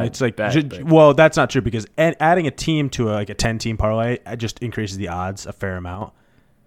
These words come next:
Speaker 1: Right, I get what you're
Speaker 2: That,
Speaker 1: saying.
Speaker 2: that's the o-, that's the only time that it's valuable to take these, like, can't lose games. You know what I mean? It's like, if there were six games that were minus two thousand, I would still take them all because I, like, and put them in a parlay because your, my odds are better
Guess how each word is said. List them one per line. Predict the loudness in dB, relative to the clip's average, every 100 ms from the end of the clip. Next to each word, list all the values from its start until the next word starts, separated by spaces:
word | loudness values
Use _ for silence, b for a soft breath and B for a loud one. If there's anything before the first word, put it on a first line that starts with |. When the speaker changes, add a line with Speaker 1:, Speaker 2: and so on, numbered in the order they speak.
| _ -10
Speaker 1:
Right, | -2 0 2
I |
get | 2 0
what |
you're | 2
Speaker 2:
That, | 2
Speaker 1:
saying. | 4
Speaker 2:
that's | 4 6
the | 6
o-, | 4 4
that's | 4 4 4
the |
only | 2 2
time | 2 0
that | 0
it's | -4 -8
valuable | -4 2 2 2 -2 -4
to |
take | -6 -10 -10
these, | -10 -10
like, | -12 -12 _ _ _ _ _ _ _
can't | -2 0 0 -2
lose | -6 -4 -4 -6 -8 -14 -18 _ -12
games. | -6 -4 -6 -4
You |
know | -4
what |
I | -4
mean? | -6
It's |
like, | -6
if | -6 0
there | 2
were | 4
six | 0 -4 -4
games | -6 -4 -4
that | -4
were | -4
minus | -6 -6
two | -8 -8
thousand, | -4 -4 -4 -6 b b b b -4
I | -2
would | -2
still | -2 0 2
take | 0 -4
them | -6
all | -6 -6
because | -6 -4 -6 -8 -10
I, | -12 -12 -14
like, | -14 -16 _ _
and | -10
put | -4 -4
them | -4
in |
a | -4
parlay | -4 -2 -4 -4
because | -6 -6 -8
your, | -6
my | -4 -2
odds | -4 -4
are | -6
better | -4 -4 -4 -8